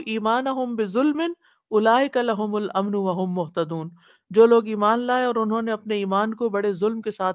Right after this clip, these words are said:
नहीं मिलाया, यानी शिर्क के साथ, यही लोग हैं जिनके लिए अमन है और यही हिदायत पाने वाले हैं। इमाम इब्न क़य्यिम कहते हैं, "जिस कदर बंदे के दिल में तौहीद मजबूत होती है, उतना ही उसका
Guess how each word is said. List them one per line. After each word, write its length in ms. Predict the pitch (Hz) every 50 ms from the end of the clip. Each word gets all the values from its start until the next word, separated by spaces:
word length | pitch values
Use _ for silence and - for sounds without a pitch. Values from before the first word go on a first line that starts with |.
| -
नहीं 140 | 185 196 220
मिलाया, 380 | 220 233 226 214 214 220 240 - _ _ _ _ _ _ -
यानी 220 | 190 190 185 190
शिर्क 240 | 185 - 226 226 -
के 140 | - - 240
साथ, 240 | 233 - - - - - _ _ _ _ _ _ _
यही 220 | 190 202 196 226 214
लोग 260 | 202 190 185 175 185
हैं 100 | 185 180
जिनके 280 | 180 175 170 170 180
लिए 140 | 175 175 170
अमन 280 | 156 156 160 170 170 160
है 160 | 170 156 175 - _ _ _ _ _ -
और 100 | 190 180
यही 240 | 180 180 185 190 180
हिदायत 340 | 170 170 170 160 165 170
पाने 240 | - 175 160 156 165
वाले 280 | 156 156 151 151 151 156
हैं। 200 | 151 160 - _ _ _ _ _ _ _ _ _ _ _ _ _ _ _ _ _ _ _ _ _ _ _ _ _ _ _ _ _ _ _ _ _ _ _ _ _ _ _ _ _ _
इमाम 300 | - 220 214 226 233 240
इब्न 180 | 247 233 233 240
क़य्यिम 340 | - 226 226 214 240 233 226
कहते 300 | 233 208 196 190 202 202
हैं, 140 | 196 190 165
"जिस 200 | 214 220 - -
कदर 360 | - 208 196 202 226 220 214
बंदे 360 | 170 185 190 190 190 214 214
के 140 | 214 175 165
दिल 240 | 165 202 196 202 196
में 200 | 196 196 196 -
तौहीद 500 | 196 185 180 156 175 208 220 220 190 202
मजबूत 540 | 190 196 180 190 180 180 208 226 226 -
होती 280 | 196 180 175 175 - 175
है, 320 | 156 151 160 156 160 165 _ _ _ _ _ _ _ _ _ _ _ _ _ _ _
उतना 300 | 226 226 - - 214 233
ही 160 | 226 226 226
उसका 280 | 214 196 - - 208